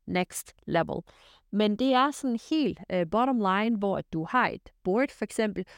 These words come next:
Du kan gøre det digitalt, du kan også gøre det fysisk, og så kan du hænge det op. Det er helt, hvad der passer til dig. Jeg vil sige, jeg har mit vision board som baggrund på min telefon. Det er altså min baggrunds-, øh, skærm på min telefon. Altså, hvad hedder sådan noget? Ja,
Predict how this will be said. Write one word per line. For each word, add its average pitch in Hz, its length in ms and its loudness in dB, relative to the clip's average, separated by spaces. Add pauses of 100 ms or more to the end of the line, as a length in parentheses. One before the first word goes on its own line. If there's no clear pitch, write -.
(120)
Du 208 80 -2
kan 180 120 -4
gøre 202 180 2
det 196 120 -6
digitalt, 226 460 -2
du 190 60 -8
kan 180 120 -2
også 190 120 -6
gøre 190 140 0
det 180 100 -4
fysisk, 262 500 -2
og 190 80 -6
så 226 100 -4
kan 214 100 -2
du 175 60 -2
hænge 175 220 -2
det 170 120 -4
op. 254 180 2 (680)
Det 247 120 4
er 220 60 2
helt, 214 760 0
hvad 180 140 0
der 165 140 -2
passer 170 360 -6
til - 180 -6
dig. - 240 -6 (340)
Jeg 208 300 2
vil 226 100 -2
sige, 202 300 -6
jeg - 80 -2
har 262 180 0
mit 226 280 0
vision 220 340 0
board 180 280 -2 (240)
som 196 280 -2
baggrund 185 520 2 (140)
på - 180 -2
min 202 280 0
telefon. 185 640 -2 (160)
Det 208 160 4
er 180 40 2
altså 180 180 -4
min 196 200 -2 (100)
baggrunds-, - 600 -4
øh, - 220 -4
skærm 220 440 0
på 214 140 -2
min 208 140 2
telefon. 180 600 -4
Altså, - 180 -10
hvad 170 120 -6
hedder 180 120 -4
sådan - 120 -10
noget? 160 180 -8 (300)
Ja, 165 140 -2